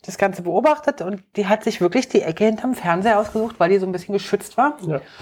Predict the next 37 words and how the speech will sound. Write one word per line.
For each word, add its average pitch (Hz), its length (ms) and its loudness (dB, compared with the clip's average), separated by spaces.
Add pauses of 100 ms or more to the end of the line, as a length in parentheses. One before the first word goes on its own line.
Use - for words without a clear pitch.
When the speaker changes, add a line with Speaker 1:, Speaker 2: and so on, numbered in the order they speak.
(280)
Speaker 1:
Und 196 160 0
am 190 100 4
nächsten 196 420 2
Morgen 208 480 2 (520)
haben 208 160 -2
wir 202 100 4
dann 202 180 2
die 196 100 2
Katzen 196 380 -2
in 170 160 -6
die 170 120 -4
Kiste 247 300 -2
gepackt 277 540 -4 (680)
und 170 120 -4
haben 170 80 6
die 165 80 4
Decke 202 220 2
so 202 80 0
ein 190 40 2
bisschen 190 200 0
raus, 180 320 2
weil 147 100 2
die 151 120 -2
halt 147 200 -4
Speaker 2:
Eine 139 100 2
Speaker 1:
auch 139 40 4
Speaker 2:
andere 156 200 4
Speaker 1:
nass 151 160 2
war, 160 100 2
Speaker 2:
Decke 156 140 0
Speaker 1:
die 151 120 -4
war 143 100 2
Speaker 2:
verletzt, 147 260 0
Speaker 1:
dreckig 165 160 -4
und 160 80 -4
Speaker 2:
ja. 147 40 2
Speaker 1:
so. 143 160 2